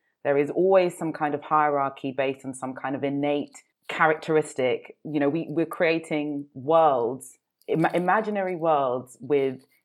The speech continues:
species of beings that don't exist, but there is always a hierarchy. And I think understanding the history of eugenics made me see how that kind of logic feeds its way into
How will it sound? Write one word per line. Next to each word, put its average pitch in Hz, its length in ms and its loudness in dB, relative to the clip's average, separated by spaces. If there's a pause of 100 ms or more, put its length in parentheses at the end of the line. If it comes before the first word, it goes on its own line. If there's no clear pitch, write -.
(100)
species 175 520 0
of 139 240 0 (160)
beings 156 300 2
that - 160 -2
don't 151 240 4
exist, 135 380 -2
but 107 80 -6
there 139 140 0
is 143 160 -2
always 147 300 2
a 139 40 -4
hierarchy. 127 800 -2 (540)
And 135 360 0 (300)
I 135 60 -8
think 139 400 -6
understanding 156 420 -2
the 143 60 -4
history 143 240 -4
of 135 160 -6
eugenics 143 420 -4
made 143 120 -2
me 143 100 0
see 143 240 -4
how 135 200 0
that 139 220 -2
kind 139 180 -6
of 127 120 -8
logic 135 500 -4 (320)
feeds 156 300 -2
its - 180 -4
way 135 400 -2
into 131 760 -6